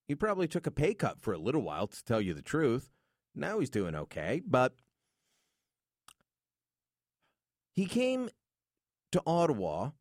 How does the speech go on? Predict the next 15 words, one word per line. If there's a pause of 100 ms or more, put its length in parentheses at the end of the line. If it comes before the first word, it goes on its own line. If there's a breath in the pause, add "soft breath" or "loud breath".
(320)
from
Montreal
in
the
nineteen
nineties
to
work
on, (320)
on
issues
of
national
unity,
and,